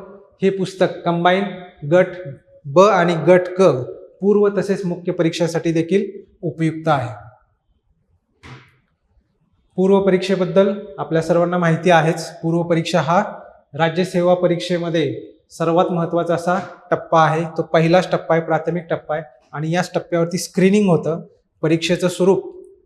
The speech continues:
मल्टिपल चॉईस क्वेश्चन अर्थात वस्तुनिष्ठ बहुपर्यायी अशा स्वरूपाचं आहे. नकारात्मक गुण पद्धती आहे. आणि पूर्व परीक्षा ही चाळणी परीक्षा असल्यामुळे या ठिकाणी मोठ्या प्रमाणात आपल्याला स्पर्धा पाहायला मिळते. अशा वेळी पूर्व परीक्षेचा अभ्यास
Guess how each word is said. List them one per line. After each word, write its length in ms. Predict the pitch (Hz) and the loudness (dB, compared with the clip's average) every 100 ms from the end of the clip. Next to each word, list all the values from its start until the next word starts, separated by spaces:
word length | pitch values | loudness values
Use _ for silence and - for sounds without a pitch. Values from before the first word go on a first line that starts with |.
| _ | _
मल्टिपल 420 | 151 156 170 175 | -8 -4 0 0
चॉईस 340 | 170 165 165 - | 0 0 -2 0
क्वेश्चन 380 | 170 - 185 156 | -2 0 -2 0
अर्थात 320 | 151 160 156 | -2 -4 -4
वस्तुनिष्ठ 520 | 151 151 160 156 - | -6 -4 -6 -4 -2
बहुपर्यायी 640 | 147 156 156 160 156 156 | -2 -2 -2 -2 0 0
अशा 240 | 151 156 156 | 0 -2 -4
स्वरूपाचं 500 | 156 147 151 151 151 | -4 -4 -4 0 0
आहे. 220 | 143 180 - - _ - | 0 -4 -8 -20 _ -10
नकारात्मक 600 | 151 147 170 170 170 180 | -6 0 2 2 0 -2
गुण 260 | 165 175 165 | 0 0 0
पद्धती 380 | 147 160 160 | -2 -2 0
आहे. 540 | 160 143 151 185 - _ _ - | 0 0 -4 -8 -16 _ _ -10
आणि 140 | 156 | -8
पूर्व 340 | 165 165 175 180 | -6 -4 0 0
परीक्षा 360 | 175 170 - | 0 -2 -2
ही 200 | 175 185 - | -2 0 -2
चाळणी 380 | - 156 156 170 | 0 0 0 -2
परीक्षा 360 | 165 160 175 | -2 -2 -4
असल्यामुळे 480 | 156 165 165 180 151 - - _ 156 | -6 -6 -4 -2 -2 -4 -14 _ -4
या 120 | 170 | -2
ठिकाणी 400 | 170 165 160 175 | -2 -2 -4 -4
मोठ्या 300 | 160 160 175 | -6 -2 -2
प्रमाणात 360 | 165 156 165 | -2 -6 -6
आपल्याला 280 | 156 147 151 | -8 -8 -10
स्पर्धा 380 | - 156 147 165 175 - | -10 -10 -6 -6 -8 -8
पाहायला 280 | 147 143 147 | -6 -4 -6
मिळते. 420 | 143 135 113 113 _ _ _ - | -6 -10 -12 -16 _ _ _ -12
अशा 300 | 139 - 190 | -8 0 2
वेळी 200 | 185 180 | 4 4
पूर्व 300 | 180 180 180 | 4 2 2
परीक्षेचा 540 | 175 160 175 170 180 220 - - - - | 0 -2 -4 -2 -2 -2 -8 -20 -16 -12
अभ्यास 500 | 135 196 180 - | -4 2 4 2